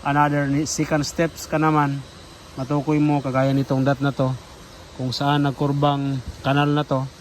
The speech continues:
ibig sabihin dito banda yung spot. Kaya yung human face, mas-, matatawag, masasabi mong doon talaga yung spot niya na tunay na pinagbaunan sa unahan kung natapos mo nang ibase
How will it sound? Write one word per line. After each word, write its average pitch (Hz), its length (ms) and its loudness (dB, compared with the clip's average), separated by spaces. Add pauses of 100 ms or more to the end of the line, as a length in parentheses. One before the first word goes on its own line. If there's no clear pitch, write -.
(1200)
ibig 135 160 -2
sabihin 143 400 2
dito 135 240 0
banda 135 460 2 (420)
yung 131 320 0
spot. - 300 -2 (1300)
Kaya 139 280 2
yung 160 160 4
human 170 400 4
face, 160 360 0 (160)
mas-, 135 320 -6
matatawag, 139 560 0
masasabi 135 440 2
mong 135 240 2
doon 139 180 6
talaga 131 380 4
yung 131 360 2 (720)
spot - 400 4
niya 123 320 2 (180)
na 123 160 -8
tunay 131 240 2
na 127 140 2
pinagbaunan 123 560 0
sa 127 100 -2
unahan 135 380 2 (880)
kung 135 560 2 (960)
natapos 131 480 0
mo 135 100 2
nang 127 220 0
ibase 123 480 0